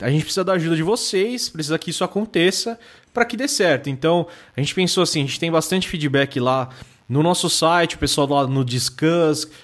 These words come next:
comenta bastante e tal. A gente tem algumas, algumas coisas que a gente pede por D N F,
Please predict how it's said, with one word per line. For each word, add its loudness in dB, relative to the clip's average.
comenta 2
bastante 0
e -14
tal. 2
A 4
gente -2
tem -2
algumas, -2
algumas -2
coisas 0
que 0
a 4
gente -2
pede 0
por 0
D 4
N 2
F, 2